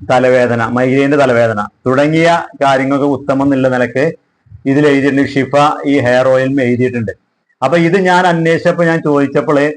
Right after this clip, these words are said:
ഏ, ആർക്ക് കൊടുത്തു എന്ന് അന്വേഷിച്ചപ്പോ ഇന്ന, ഇന്ന ആൾക്ക് കൊടുത്തു, എന്നെ ചെയ്തു, അവനവന അനുഭവം വെച്ചിട്ടാണ് ഇത് കൊടുത്തത്. ഞാനിത് ഇപ്പൊ എന്ന് ഇടാൻ കാരണം വെച്ചാൽ നമുക്കിപ്പോ ഇന്ന പോലെയൊക്കെ ഒരുപാട് ആളുകള്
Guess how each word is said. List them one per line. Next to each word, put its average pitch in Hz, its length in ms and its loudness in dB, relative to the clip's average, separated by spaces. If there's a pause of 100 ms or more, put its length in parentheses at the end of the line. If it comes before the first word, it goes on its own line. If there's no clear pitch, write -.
(500)
ഏ, 131 160 2
ആർക്ക് 131 380 2
കൊടുത്തു 139 340 -2
എന്ന് 151 120 2
അന്വേഷിച്ചപ്പോ 139 440 0
ഇന്ന, 135 180 -2
ഇന്ന 135 260 -2
ആൾക്ക് 127 180 -2
കൊടുത്തു, 120 280 -2
എന്നെ 123 240 2
ചെയ്തു, 123 440 0
അവനവന 127 480 2
അനുഭവം 131 640 0
വെച്ചിട്ടാണ് 127 600 0
ഇത് 139 200 -2
കൊടുത്തത്. 117 320 -2
ഞാനിത് 151 180 0
ഇപ്പൊ 156 140 0
എന്ന് 151 240 2
ഇടാൻ 156 260 2
കാരണം 151 200 2
വെച്ചാൽ 143 220 0
നമുക്കിപ്പോ 135 480 0
ഇന്ന 139 340 0
പോലെയൊക്കെ 143 360 2
ഒരുപാട് 139 380 2
ആളുകള് 143 420 0